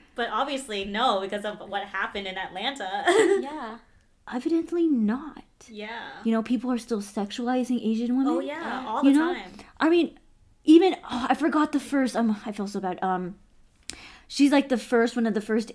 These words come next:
Speaker 3: Asian, uh, actors. I believe she was Chinese. I could be wrong. No, I believe she is Chinese. Um, she was the first, I think she is from, like, San Francisco area. I could be wrong.
Speaker 1: Jamie Chung.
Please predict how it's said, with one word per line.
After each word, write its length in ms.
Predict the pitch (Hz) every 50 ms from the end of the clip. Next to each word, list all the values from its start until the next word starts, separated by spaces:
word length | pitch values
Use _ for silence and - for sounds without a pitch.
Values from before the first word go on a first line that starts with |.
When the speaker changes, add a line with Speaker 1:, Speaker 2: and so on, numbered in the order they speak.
| - -
Speaker 3:
Asian, 680 | 196 208 208 196 190 202 202 202 196 202 202 202 202 -
uh, 140 | 185 185 185 - _ _ _ _ _ _ _ _ _ _ _ _ _ -
actors. 680 | 185 175 190 - - 247 254 262 277 277 277 - - - -
I 60 | 196
believe 260 | 190 208 214 220 214
she 140 | 208 - 233
was 160 | 226 214 214
Chinese. 640 | - - 247 226 233 233 247 254 254 269 277 269 - - -
I 100 | 202 202
could 160 | 202 226 185
be 120 | 202 214 208
wrong. 500 | 196 202 208 208 208 214 226 247 254 - - _ _ _ _ _ _ _ _ _ _ _ _ _ _ _ -
No, 120 | 214 247 240
I 80 | 226
believe 300 | 202 180 233 254 262 254
she 160 | - - 214
is 80 | 196 190
Chinese. 420 | - 208 185 190 196 - - - - _ - - - - - _ -
Um, 280 | 202 202 196 190 196 - -
she 420 | - - - 240 247 240 247 247
was 280 | 208 226 214 190 175 - _ _
the 60 | 208
first, 480 | 202 - 208 214 208 202 202 - - - 196
I 40 |
think 200 | 185 - 196 214
she 100 | 214 226
is 300 | 208 202 - 185 185 202
from, 180 | - - 180 175
like, 140 | 170 170 -
San 160 | - 190 185
Francisco 440 | 196 - 180 - 190 202 - - -
area. 420 | - 180 180 180 180 185 190 208 214 - _
I 100 | 190 175
could 160 | 170 - 180
be 80 | 190 196
wrong. 240 | 208 196 190 202 202 - - - -
Speaker 1:
Jamie 220 | 226 208 208 208
Chung. 320 | 208 208 226 233 233 240